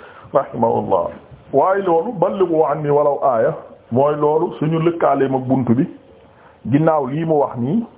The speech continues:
baabu fadlil ilmi, mooy, "ballighu anni," xam nga loolu tabli-, kii la, taklif la, waaw. Mooy Yonent bi saa saam dañoo chargé benn mbir, def leen, waaw, waaw. "Ballighu taklif,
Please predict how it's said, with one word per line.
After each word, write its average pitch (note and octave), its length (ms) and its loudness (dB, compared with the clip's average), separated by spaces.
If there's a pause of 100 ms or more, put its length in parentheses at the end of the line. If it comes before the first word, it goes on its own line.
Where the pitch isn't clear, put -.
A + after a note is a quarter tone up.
baabu C#3+ 380 0
fadlil C#3 420 -6
ilmi, B2+ 260 -2 (560)
mooy, E3 300 2
"ballighu F#3 500 0
anni," C#3+ 280 -2
xam D#3+ 220 -2
nga F#3+ 120 0
loolu E3 280 0
tabli-, C3 460 0
kii D#3+ 160 2
la, F#2+ 120 2 (680)
taklif C3+ 420 -2
la, G2 120 -2 (480)
waaw. G#2 200 0 (640)
Mooy A3+ 460 2
Yonent G3 300 0
bi F3 200 0
saa D#3+ 200 -2
saam F3+ 180 -4
dañoo D#3+ 260 0
chargé D#3 380 -2
benn C#3+ 240 -2
mbir, B2+ 240 -4
def E3 280 -4
leen, C#3+ 260 0 (880)
waaw, G2 220 -2 (1200)
waaw. A#2+ 240 0 (1500)
"Ballighu A#3 880 2
taklif, B2+ 380 2